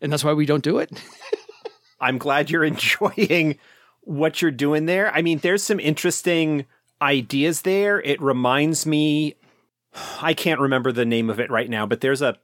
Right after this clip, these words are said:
Speaker 2: Pathfinder class that's like an alchemist kind of thing that does a, a similar idea. I seem to recall, and I don't know whether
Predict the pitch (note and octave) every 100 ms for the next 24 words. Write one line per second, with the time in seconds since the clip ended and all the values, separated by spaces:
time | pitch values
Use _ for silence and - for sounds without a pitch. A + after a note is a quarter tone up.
0 | _ - - D3+ C#3 - - - C#3 B2
1 | A#2 A2+ G#2+ - - A2+ G#2+ G2+ F#2+ -
2 | G#2 A2 G2+ - - - A#2+ A2 G#2 A2
3 | G#2 - A2 G#2+ - A2+ A2 G#2 - -
4 | - - G#2+ G2+ G#2 - - A#2+ G#2+ G2
5 | F#2+ G#2 G#2 G2 G#2+ G2+ G#2 G2 F2 A2+
6 | G#2 - G#2+ G#2 G#2 A2+ G#2 G2 A#2 G#2
7 | G#2 G2 _ _ _ _ - D3 D3 -
8 | - - A3 A#3 - G3+ - F3+ E3+ D#3
9 | D3+ E3+ F3 E3 D#3+ D#3 C#3+ D3 C#3 C3+
10 | C3+ C3+ C3 B2+